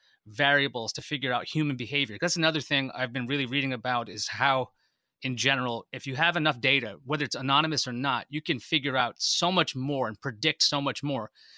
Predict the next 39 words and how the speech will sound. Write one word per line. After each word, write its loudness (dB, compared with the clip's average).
So -4
the -2
more 2
you 2
can -6
figure 0
out 2
behaviors, 0
including -4
through -8
emails, -2
you -8
could -10
probably 4
see 2
where 0
companies -2
were -8
going -2
in -6
development 0
with -4
certain -6
products 2
or -8
projects. 2
So 0
there's 2
a 0
ton 4
of 2
reasons -2
why 0
they're -2
so 0
data 2
hungry, -2
as -4
is 0